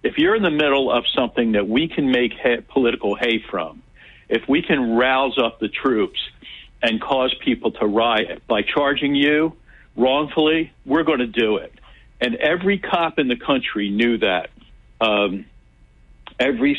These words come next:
single cop in the country, every detective, every, every state trooper,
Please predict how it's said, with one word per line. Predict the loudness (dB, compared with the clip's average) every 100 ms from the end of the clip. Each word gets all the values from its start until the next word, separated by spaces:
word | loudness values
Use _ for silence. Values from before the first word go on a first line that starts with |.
| 0
single | 0 2 0
cop | 0 -2 -2 -4
in | -8
the | -4
country, | -2 -2 -2 -2 -4 -8 -20 -20 -4
every | 0 2 0
detective, | 0 -2 0 -2 0 2 2 2
every, | 0 0 -2
every | -2 -2
state | 0 -2 -2
trooper, | -2 -2 0 2 2